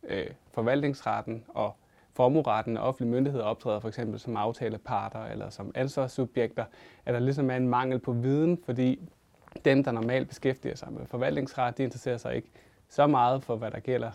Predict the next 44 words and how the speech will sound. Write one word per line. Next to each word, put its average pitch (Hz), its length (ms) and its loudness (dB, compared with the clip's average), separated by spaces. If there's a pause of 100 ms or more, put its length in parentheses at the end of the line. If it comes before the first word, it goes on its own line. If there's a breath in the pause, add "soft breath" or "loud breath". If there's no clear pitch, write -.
(140)
øh, - 260 -8 (380)
i, - 60 -10
i, - 400 -10 (360)
i - 240 -6
formueretten, 131 640 0
og 117 80 -4
dem, 123 80 -2
der 127 80 -4
beskæftiger 127 380 -4
sig 113 100 -6
med 117 80 -4
formueret, 127 480 2
interesserer 113 360 -4
sig 117 160 -4
ikke 123 120 -6
så - 80 -8
meget 120 240 -2
for - 80 -6
offentlige 127 460 -2
myndigheder. 131 500 0 (540 loud breath)
Så 131 60 0
derfor 139 180 6
har 143 60 2
jeg 123 80 4
ligesom 135 200 2
fundet 135 280 0
sådan 131 200 -4
en, 127 280 -2
en 120 100 0
niche, 127 360 -2 (640 soft breath)
øhm, 110 640 -4
og, 113 140 -2
og 127 160 0
det 143 100 4
synes 139 160 2
jeg 127 60 6
er 117 40 2
enormt 127 240 -4
spændende, 127 340 2
fordi 123 260 0
det, 117 300 0
det 120 100 0
er - 40 0
u-, - 240 0